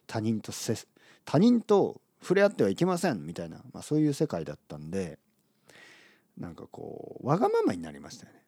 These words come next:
僕は確実にわがままになったと思う。あの経験を通じてね。だけど、なんかその、良くないと思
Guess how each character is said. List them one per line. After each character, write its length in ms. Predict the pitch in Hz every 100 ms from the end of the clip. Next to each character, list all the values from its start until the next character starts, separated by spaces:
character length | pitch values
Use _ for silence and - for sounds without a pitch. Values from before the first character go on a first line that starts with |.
| _ -
僕 220 | 151 214
は 100 | 190 -
確 240 | - 202
実 180 | 202 196
に 60 | 170
わ 100 | 151
が 100 | 156
ま 120 | 156
ま 100 | 104
に 60 |
な 100 | 80
っ 40 | 78
た 120 | 82
と 100 | -
思 80 | -
う。 40 | _ _ -
あ 100 | 113
の 120 | 104
経 180 | 104 98
験 300 | 95 90 85
を 60 |
通 240 | - 101 90
じ 160 | -
て 100 | 85
ね。 140 | 117 202 _ _ _ _ _ _ _ _ _ -
だ 140 | 131
け 120 | 123
ど、 460 | 110 113 107 98 -
な 140 | - 165
ん 20 |
か 120 | -
そ 120 | 113
の、 140 | 120 -
良 140 | 196
く 120 | -
な 100 | 160
い 60 | 151
と 80 |
思 120 | -